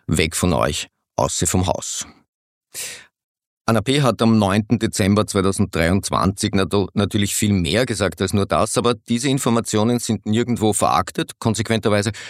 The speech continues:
konnte mir dazu bei meiner Einvernahme auch nichts vorgehalten werden, weshalb für die übrigen Inhalte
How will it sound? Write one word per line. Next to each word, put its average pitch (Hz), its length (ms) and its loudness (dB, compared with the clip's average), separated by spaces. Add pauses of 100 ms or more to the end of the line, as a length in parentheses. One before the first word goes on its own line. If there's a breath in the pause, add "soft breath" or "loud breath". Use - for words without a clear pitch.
(340 loud breath)
konnte 107 300 0
mir 107 180 4
dazu 92 380 2
bei 98 120 0
meiner 95 400 2 (220 loud breath)
Einvernahme 95 640 0
auch - 100 -2
nichts 95 220 -2
vorgehalten 107 680 0
werden, 101 240 0 (280 loud breath)
weshalb 95 400 0
für 101 100 0
die 90 140 2
übrigen 98 400 -2
Inhalte 90 600 0